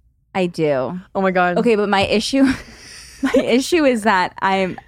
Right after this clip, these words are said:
Speaker 1: I'm like, "Mm, yeah, sure, five stars." Like, I give everything, like, five stars.
Speaker 2: Oh, really?
Speaker 1: Like, my sister-in-law is, like, very, like, "I'm not gonna give that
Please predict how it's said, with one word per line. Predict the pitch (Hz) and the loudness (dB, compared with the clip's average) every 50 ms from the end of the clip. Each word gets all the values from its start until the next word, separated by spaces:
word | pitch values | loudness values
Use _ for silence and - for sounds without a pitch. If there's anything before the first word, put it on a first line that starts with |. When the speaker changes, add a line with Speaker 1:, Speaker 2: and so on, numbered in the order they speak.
| _ - | _ -4
Speaker 1:
I'm | 180 175 180 190 | -4 -2 0 0
like, | 185 190 190 175 - - - _ _ _ _ _ _ _ - | 0 0 0 0 -4 -8 -20 _ _ _ _ _ _ _ -8
"Mm, | 370 466 508 480 480 508 622 | -6 -4 -4 -2 0 2 2
yeah, | 494 330 | 2 0
sure, | - - 427 330 | 0 0 -2 0
five | - 330 294 269 | 0 -2 -2 -2
stars." | - - 269 202 160 170 - | -2 -2 0 0 0 0 -2
Like, | 220 202 | -2 0
I | 208 | 0
give | 214 220 233 - - | 0 0 -2 -2 0
everything, | - 185 196 185 196 220 226 233 190 180 175 | 0 0 0 0 0 -2 -2 -2 -2 -2 -2
like, | 165 160 143 - | -4 -4 -4 -2
five | - 156 143 - | -2 -2 -2 -2
stars. | - - - - - | -4 -6 -6 -2 0
Speaker 2:
Oh, | - 240 226 | 0 2 2
really? | 190 202 196 190 208 233 285 349 359 | 2 0 0 0 2 2 2 2 2
Speaker 1:
Like, | 330 240 233 - - _ _ _ - | 2 0 -2 -2 -6 _ _ _ -2
my | 233 233 233 240 254 262 269 285 - | 0 2 2 2 2 2 0 -2 -4
sister-in-law | 240 - - 254 240 - - 233 185 180 180 170 165 151 151 151 147 - _ _ _ _ _ | -4 -6 -6 -6 -4 -4 -4 -4 -2 -2 -2 0 0 2 2 0 -2 -4 _ _ _ _ _
is, | - 202 190 185 - - | -2 0 0 0 0 0
like, | 185 170 160 160 - - _ _ _ _ _ _ _ _ _ _ _ _ - | 2 2 0 -2 -4 -10 _ _ _ _ _ _ _ _ _ _ _ _ -12
very, | 170 175 170 175 175 190 190 180 180 175 170 170 165 156 123 | -10 -8 -6 -2 0 2 2 4 2 2 2 0 0 0 0
like, | 147 143 143 139 - - _ _ - | 0 0 0 -2 -6 -14 _ _ -4
"I'm | 175 170 175 | -2 0 2
not | 170 170 170 165 156 | 2 2 2 0 0
gonna | - 170 165 | -2 -4 -4
give | 160 - 156 143 143 - | -2 -2 -2 -4 -2 -2
that | 151 135 127 131 - | -2 0 0 -2 -4